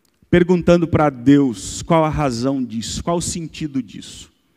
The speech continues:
Eu lembro que tinha algumas pessoas, eu nunca falei disso, mas tinha pessoas trabalhando ali perto e eu disse: "Deus,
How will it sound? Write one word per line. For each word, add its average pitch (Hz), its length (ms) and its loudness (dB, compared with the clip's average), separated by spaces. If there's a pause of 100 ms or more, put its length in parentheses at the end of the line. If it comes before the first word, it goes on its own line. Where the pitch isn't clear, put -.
(720)
Eu 143 80 2
lembro 160 240 6
que - 60 -8
tinha 165 220 2
algumas 151 400 2
pessoas, 156 480 0
eu 139 80 2
nunca 170 200 -4
falei 147 340 0
disso, 113 420 -8
mas 135 220 -4
tinha 170 100 -6
pessoas 170 520 0
trabalhando 151 540 0
ali 139 120 2
perto 165 460 0
e - 20 2
eu 170 80 2
disse: 165 340 -6
"Deus, 165 460 0